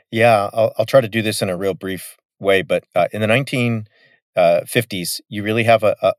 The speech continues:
what's called the Sun Belt migration in the United States, and that is millions of people leaving the South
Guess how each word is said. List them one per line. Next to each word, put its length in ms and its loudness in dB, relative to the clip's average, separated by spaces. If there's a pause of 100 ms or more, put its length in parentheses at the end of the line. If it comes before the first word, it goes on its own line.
what's 220 -8
called 200 0
the 60 -10
Sun 260 -2
Belt 180 2
migration 540 -6
in 80 -10
the 60 -10
United 280 -8
States, 380 -16
and 180 -10
that 240 -2
is 260 -8
millions 640 -2
of 100 -12
people 300 -12
leaving 280 -10
the 80 -10
South 480 -2